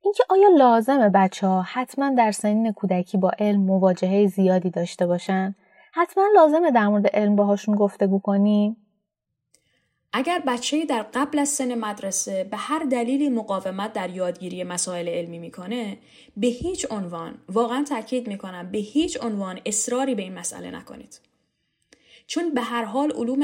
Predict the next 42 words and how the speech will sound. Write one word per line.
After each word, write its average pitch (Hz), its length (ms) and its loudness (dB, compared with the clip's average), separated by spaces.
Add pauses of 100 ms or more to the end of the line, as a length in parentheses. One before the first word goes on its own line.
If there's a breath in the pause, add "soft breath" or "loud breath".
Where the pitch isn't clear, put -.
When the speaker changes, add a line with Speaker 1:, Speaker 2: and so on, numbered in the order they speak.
Speaker 2:
اصلی 214 300 -6
و 233 120 -4
پایه‌ای 214 440 -4
که 233 120 -6
مورد 190 220 -8
نیازش 180 580 -10
هست 254 320 -6
رو 233 60 2
بعداً 208 360 -4
در 220 200 -4
مدرسه 180 480 -8
یاد 180 320 -4
می‌گیره - 320 -12 (580 soft breath)
و 233 100 0
بقیهٔ 277 460 -2
آموزش‌ها 208 640 -4
باید 233 460 -2
صرفاً 254 480 -2 (100)
در 254 120 0
جهت 226 460 -4
رشد 240 340 0
و - 20 -2
لذت 202 460 -4
بیشتر 233 440 -4
بچه‌ها 202 360 -8
از 202 120 -4
زندگیشون 190 540 -8
باشه - 300 -12 (540 soft breath)
و 226 80 -4
هر 311 240 -4
چیزی 349 460 -4
که 233 140 -4
خلاف 240 600 -2
این 233 180 -2
موضوع 196 320 -4
باشه، 185 400 -6
واقعاً 202 440 -2
تأثیر 214 360 -6
مخرب 190 500 -8
در 180 120 -8
رشد 185 260 -10
فکری 170 500 -8